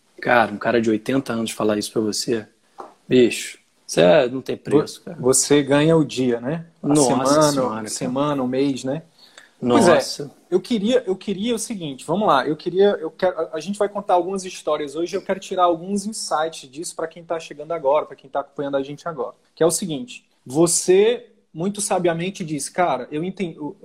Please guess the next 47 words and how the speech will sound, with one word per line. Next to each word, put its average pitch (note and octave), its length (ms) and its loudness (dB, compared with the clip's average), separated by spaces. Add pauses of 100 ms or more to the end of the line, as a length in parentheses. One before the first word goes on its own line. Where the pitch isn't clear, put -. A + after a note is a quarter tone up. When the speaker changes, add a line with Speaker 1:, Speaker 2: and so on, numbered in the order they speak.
(180)
Speaker 2:
antes F#3+ 240 2
de F#3 120 4
falar D3 420 4
dos D#3+ 260 -4
pilares D3 420 2
do C#3+ 60 -16
C C#3 180 -10
V C3+ 100 -10
M, D#3 120 -8
eu D3 60 -10
quero D#3 160 -6
falar D3+ 280 -4
do E3 220 2
antes." - 520 -6 (140)
Do D3+ 240 2
antes, G3+ 280 0
que F3+ 200 2
é E3+ 60 6
o F3 80 2
que F3 120 -16
pra F3 200 -2
mim E3+ 380 -6
é, D3+ 100 -8
é - 20 -10
fundamental, D#3+ 680 2
porque F3 320 0 (440)
e F3 220 -2
isso G#3 220 4
acontece C#4 480 2
muito, G3 280 0
né, F3 160 0
J D#3+ 260 -4
P? C#3+ 180 -2
A C#3+ 80 0
gente F3+ 260 -4
vê F3 160 4
que - 140 -10
os G3 100 -6
colegas E3 380 0
têm, G#3+ 340 -2
até F#3+ 320 -2
alunos F3 420 0
nossos, C#3+ 280 -6
têm G3+ 180 -4
acesso G#3+ 480 -2
ao F#3+ 80 0
curso, - 500 -6